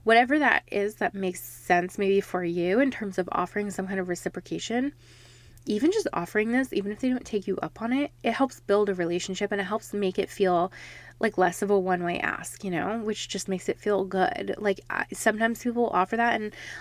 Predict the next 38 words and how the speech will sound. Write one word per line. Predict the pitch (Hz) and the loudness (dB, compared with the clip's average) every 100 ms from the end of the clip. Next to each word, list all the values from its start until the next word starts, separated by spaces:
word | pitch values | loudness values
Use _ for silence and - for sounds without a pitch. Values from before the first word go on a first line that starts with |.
| - | 0
honestly, | 233 254 285 269 - | 4 4 6 4 4
if, | - 226 - - | 0 0 -2 -4
I | - | 0
don't | 247 294 | 4 6
know, | 190 | 6
if | 196 196 | 4 2
I | 196 | 2
don't | 214 - | 0 0
follow | 214 214 | 2 4
up | 214 | 2
about | 220 214 - 214 202 | -2 -4 0 2 4
being | 214 | 2
on | 202 | 2
their | 208 | -2
show | - 190 | 0 2
or | 190 | 2
I'm | |
not | 190 - | 2 -2
interested, | 196 196 - 202 185 | 0 -2 -2 0 2
like, | 185 190 - - - - - - | 2 2 -6 -16 -16 -18 -20 0
that's | 254 254 - | 0 0 -4
fine, | - 190 190 240 320 277 - - | 0 4 6 4 2 0 -4 0
but | 214 196 190 196 - - - - - | 4 4 4 2 0 -12 -20 -20 -4
the | 247 | 2
fact | 254 254 | 2 2
that | 392 | 2
they | 453 | 4
invited | 415 240 - 190 | 4 4 2 0
me | 208 | 0
and, | 208 202 | 0 0
like, | 202 | 0
said | - 180 | 2 2
it | |
was, | 185 202 | 2 0
like, | 196 | -2
an | 190 | -4
option | - - 220 220 240 | -4 -4 -4 -2 -2
just | 226 220 | -2 -4